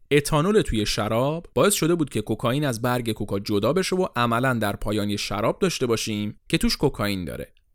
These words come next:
این شراب کوکا معروف می‌شه و به عنوان یه نوشیدنی محبوب جای خودش رو باز می‌کنه. میزان کوکائین توی شراب کوکا مسلماً از اون چایی کوکایی که بحثشو کردیم بیشتر بود. توی هر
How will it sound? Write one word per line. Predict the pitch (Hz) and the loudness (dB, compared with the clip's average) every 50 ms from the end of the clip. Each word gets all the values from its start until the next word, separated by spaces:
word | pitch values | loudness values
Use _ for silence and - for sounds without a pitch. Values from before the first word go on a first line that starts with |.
| _ _ _ _ _ _ | _ _ _ _ _ _
این | - 208 247 | 0 2 2
شراب | - - 254 233 226 220 220 | 4 4 4 4 4 4 2
کوکا | 214 220 214 196 - 196 190 190 190 185 | 2 2 0 0 2 2 2 2 2 0
معروف | 185 165 143 139 131 135 147 190 196 - | 0 2 2 4 4 4 2 0 0 -2
می‌شه | 214 202 - 202 | -2 0 2 4
و | 196 190 | 4 4
به | 170 147 | 4 2
عنوان | 139 131 131 135 143 147 | 0 -2 -2 -2 -2 0
یه | 139 139 | 0 0
نوشیدنی | 131 120 113 - - 104 107 107 113 117 117 | 0 -2 -2 -2 -2 -2 -2 0 0 -2 -2
محبوب | 107 104 104 104 104 - - 101 104 98 | 0 0 0 0 -2 -2 -2 -2 -2 -2
جای | - 170 165 160 | 0 0 0 0
خودش | - 147 131 123 - | 2 0 0 0 -2
رو | 120 | -2
باز | 101 101 92 87 - - - | -2 -4 -4 -4 -6 -8 -10
می‌کنه. | - - - - - 58 - - _ _ _ _ _ _ _ _ _ _ _ _ _ _ _ - - | -12 -14 -14 -14 -16 -16 -18 -20 _ _ _ _ _ _ _ _ _ _ _ _ _ _ _ -6 0
میزان | 123 143 151 160 151 165 208 220 175 | 4 4 6 6 6 4 4 4 2
کوکائین | - - 139 120 - 127 127 165 180 151 | 4 4 4 4 4 4 2 2 2 0
توی | 117 - 90 92 | 0 0 0 -2
شراب | - - 110 101 104 95 101 | 0 0 2 2 2 2 0
کوکا | - - 101 - - 120 127 135 147 156 156 | 0 -2 -2 0 0 0 0 0 -2 -2 -2
مسلماً | 151 147 139 131 - 151 143 143 147 151 165 190 | -2 0 2 2 4 4 2 2 2 2 2 2
از | 185 151 135 | 2 0 0
اون | 160 175 | 0 -2
چایی | - - - 143 - 143 160 160 | -2 0 2 2 4 4 2 0
کوکایی | - - 127 113 - 147 156 147 | 0 0 -2 0 0 2 0 2
که | 131 - 98 | 0 0 0
بحثشو | 101 104 101 104 110 117 110 120 | 0 2 2 2 2 2 0 -2
کردیم | 110 - 113 107 110 113 160 180 | -2 0 0 0 0 0 0 0
بیشتر | 170 135 110 - - 101 90 78 64 | 0 0 0 0 0 -2 -2 -2 -4
بود. | - - - - - - _ _ _ _ _ _ _ _ _ _ _ _ _ - | -6 -10 -12 -14 -18 -20 _ _ _ _ _ _ _ _ _ _ _ _ _ 0
توی | 214 233 247 | 2 2 4
هر | 220 233 240 247 | 6 6 6 4